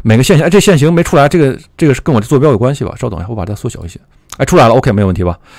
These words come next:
这个坐标咱们再调整一下，让它显示得更高一些也是没有问题的。哎，坐标我前两天讲过，大家请看，这样的话，我每个线型都显示不同的样式。当然，咱们还可以定义边框色，没有问题啊。好，那咱们接下来干什么？我刚才说要做一个叠加效果，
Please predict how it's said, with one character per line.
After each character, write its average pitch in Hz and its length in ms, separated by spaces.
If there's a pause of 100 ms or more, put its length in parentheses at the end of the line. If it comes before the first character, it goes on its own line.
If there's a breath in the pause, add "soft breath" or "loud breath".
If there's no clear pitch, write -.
这 196 100
个 143 80
坐 196 200
标 160 140
咱 143 80
们 160 80
再 156 60
调 143 180
整 135 100
一 101 40
下， 139 120
让 135 100
它 147 80
显 110 160
示 92 60
得 120 80
更 135 180 (120)
高 185 200
一 139 40
些 101 140
也 87 80
是 - 80
没 92 100
有 98 60
问 90 100
题 87 120
的。 107 160 (260 loud breath)
哎， 107 160
坐 147 160
标 151 200
我 107 180
前 139 140
两 101 100
天 135 160
讲 - 180
过， - 300 (340 soft breath)
大 175 100
家 165 40
请 113 100
看， 123 140
这 226 140
样 160 120
的 113 60
话， 135 200 (180 loud breath)
我 180 120
每 104 240
个 113 100
线 123 320
型 131 360
都 185 220
显 82 340
示 123 220
不 135 240
同 110 200
的 123 100
样 135 220
式。 - 260 (360 soft breath)
当 151 180
然， 85 140
咱 104 160
们 107 40
还 123 160
可 127 160
以 92 60
定 110 180
义 95 240 (280 soft breath)
边 120 120
框 107 200
色， - 200
没 98 80
有 87 60
问 87 80
题 87 100
啊。 85 80 (440 loud breath)
好， 165 80 (160)
那 160 120
咱 143 120
们 147 60
接 175 120
下 147 60
来 139 80
干 170 200
什 120 160
么？ 127 120
我 110 80
刚 127 100
才 143 40
说 160 200
要 156 100
做 156 220
一 147 40
个 139 60
叠 156 200
加 190 160
效 170 180
果， 80 180